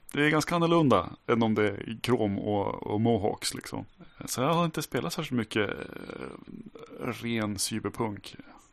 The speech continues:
Och jag, jag tror att jag skulle kunna uppskatta det och komma tillbaka lite på något vis. Ehm, det blir alltid lite speciellt med, med genrer som, som tiden på sätt och vis har gått ifrån. Men samtidigt så, så tänker jag också ibland, eh, som det är just nu, så blir jag påmind om det ibland. Eh,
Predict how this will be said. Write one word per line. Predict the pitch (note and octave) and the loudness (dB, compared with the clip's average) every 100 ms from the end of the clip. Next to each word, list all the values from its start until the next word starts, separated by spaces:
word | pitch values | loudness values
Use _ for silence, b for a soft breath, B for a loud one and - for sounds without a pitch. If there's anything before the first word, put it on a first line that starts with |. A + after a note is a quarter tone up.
| _ _ - | _ _ -8
Och | - B2+ | -2 -2
jag, | C3 C2 C2+ | 0 -2 -4
jag | C#3+ - | -8 -4
tror | C3+ C3 G#3+ C2 | 0 2 2 -2
att | - | -2
jag | - | -6
skulle | - C3+ | -6 -8
kunna | - - - | -6 -4 -4
uppskatta | - - B2 - - | -6 -6 -6 -8 -6
det | G#2+ | -6
och | - | -6
komma | - - | -8 -8
tillbaka | - A2+ B2+ B2 | -6 -6 -4 -6
lite | A#2+ G2+ - - | -10 -12 -12 -12
på | - | -8
något | A2 - - | -8 -8 -8
vis. | - - - - B B B B B - | -6 -4 -4 -6 B B B B B -8
Ehm, | A2+ A2 G#2+ A2 - - | -2 0 0 -2 -6 -12
det | - B2 | -10 -2
blir | E3+ | 0
alltid | E3 D3 | 0 -4
lite | - F#3 | -4 -4
speciellt | G#3 - C3+ G#3 - | -2 2 2 2 0
med, | C3 | 0
med | B2+ | 2
genrer | - B2+ D#3 C#3 | 2 2 4 2
som, | - A2+ G#2 | 2 -2 -2
som | - A#2+ | -4 -2
tiden | - C3 C#3 A#2+ | 2 4 6 2
på | - | 0
sätt | A#2+ - | 0 0
och | B2 | -2
vis | A2+ | -2
har | B2 | -4
gått | B2+ - | -4 -4
ifrån. | - G#2+ E3+ A2 - B B B B B B - | 0 0 0 -2 -6 B B B B B B 0
Men | A#2 | 2
samtidigt | - D3+ A#2 G3 A3 | 4 4 4 4 4
så, | - G#2+ | 2 0
så | - - | -2 2
tänker | C3 D#3 A#2+ | 2 4 4
jag | A#2 | 2
också | - G#2+ | 2 -2
ibland, | G#2 G#2+ G#2 - B B B B | 0 0 0 -2 B B B B
eh, | - A#2 C3+ | -6 -4 -2
som | - C3 | 6 8
det | |
är | C#3 | 8
just | C#3+ - B2 | 6 4 4
nu, | A#2+ B2 C#2+ | 4 4 0
så | - - - - | 2 2 2 0
blir | B2 | 2
jag | A2+ | 2
påmind | B2 A2+ B2 | 2 2 2
om | A2+ | 2
det | |
ibland. | G2+ G2+ G#2 A#2 | 2 0 0 -4
Eh, | A#2+ | -4